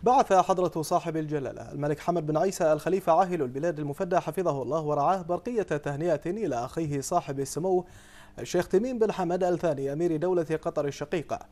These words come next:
وذلك بمناسبة ذكرى العيد الوطني لدولة قطر. أعرب جلالته فيها عن أطيب تهانيه وتمنياته له بوفور الصحة والسعادة، ولشعب دولة قطر الشقيق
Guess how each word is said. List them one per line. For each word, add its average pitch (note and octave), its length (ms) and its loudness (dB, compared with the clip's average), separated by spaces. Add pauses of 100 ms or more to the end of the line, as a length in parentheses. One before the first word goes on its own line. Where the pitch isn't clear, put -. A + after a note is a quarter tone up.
(420)
وذلك D3+ 400 0
بمناسبة D#3 640 0
ذكرى F3 300 0
العيد D#3+ 240 0
الوطني D3+ 520 -2
لدولة D3 380 -2 (140)
قطر. - 260 -10 (560)
أعرب C3 260 -6
جلالته C#3 560 -2
فيها D#3+ 280 2
عن E3+ 200 2
أطيب D#3+ 320 0
تهانيه C#3+ 460 -2
وتمنياته C#3 680 -2
له E3 320 2
بوفور C3+ 420 -4
الصحة D3 400 -2
والسعادة، D#3 520 2
ولشعب E3 440 0
دولة C#3+ 300 -2 (140)
قطر D3 220 -2
الشقيق G3+ 480 2